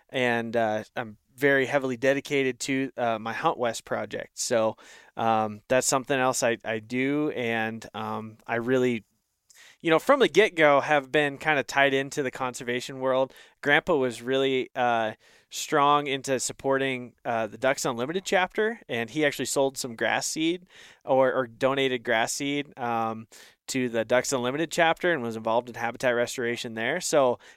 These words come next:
it's been something that I've been kind of involved in as far as, you know, conservation is concerned, um, and, uh, hunting is concerned since I was a little kid. So,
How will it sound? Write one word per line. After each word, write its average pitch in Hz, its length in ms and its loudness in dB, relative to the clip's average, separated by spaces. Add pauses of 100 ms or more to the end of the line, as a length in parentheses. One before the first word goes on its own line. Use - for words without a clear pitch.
it's 147 120 -2
been 190 140 2
something 190 400 4
that 165 80 4
I've 147 180 6
been 151 320 0 (200)
kind 160 180 4
of 143 140 2
involved 139 460 4
in 143 360 0
as 139 200 -6
far 135 220 2
as, 123 260 -2
you 143 80 -12
know, 110 100 -8
conservation 131 540 -4
is 120 80 -8
concerned, 120 500 -4 (360)
um, 113 420 2
and, 117 440 2
uh, 110 140 2
hunting 147 260 -2
is 123 120 -2
concerned 113 400 -4
since - 180 -6
I 120 80 2
was 110 120 -2
a 110 40 -4
little 107 180 -4
kid. 113 340 -2
So, 110 320 0